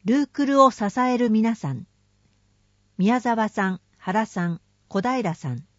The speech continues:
私たち常勤の職員は、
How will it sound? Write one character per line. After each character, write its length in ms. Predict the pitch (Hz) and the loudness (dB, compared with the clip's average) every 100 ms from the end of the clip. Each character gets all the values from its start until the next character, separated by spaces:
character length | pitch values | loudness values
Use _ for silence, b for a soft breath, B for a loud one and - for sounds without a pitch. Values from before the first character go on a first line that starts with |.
| _ _ _ _ _ _ _ _ _ _ _ _ _ - | _ _ _ _ _ _ _ _ _ _ _ _ _ -6
私 340 | 196 302 302 | -2 -2 -2
た 120 | 254 | -4
ち 160 | - 160 | -2 -2
常 200 | 175 233 | 0 0
勤 220 | - 226 | 0 0
の 140 | 220 214 | 2 2
職 300 | 214 196 226 | -2 0 2
員 220 | 208 165 | 2 2
は、 220 | 143 135 | -2 -6